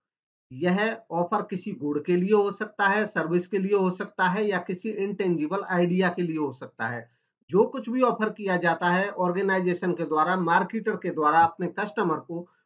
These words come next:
उसको प्रोडक्ट कहते हैं। प्रोडक्ट मिक्स, प्रोडक्ट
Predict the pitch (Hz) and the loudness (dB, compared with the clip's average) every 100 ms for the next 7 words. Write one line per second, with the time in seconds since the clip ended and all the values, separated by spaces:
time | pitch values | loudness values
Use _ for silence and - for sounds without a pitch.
0 | _ 214 - 277 - 226 185 175 - 143 | _ -6 -2 -2 2 2 4 2 0 -10
1 | 127 127 117 117 _ _ _ _ _ _ | -8 -10 -10 -12 _ _ _ _ _ _
2 | _ _ 170 196 214 254 - 180 185 180 | _ _ -4 0 0 -2 -2 0 0 -2
3 | - _ 170 190 233 254 | -14 _ 0 2 2 0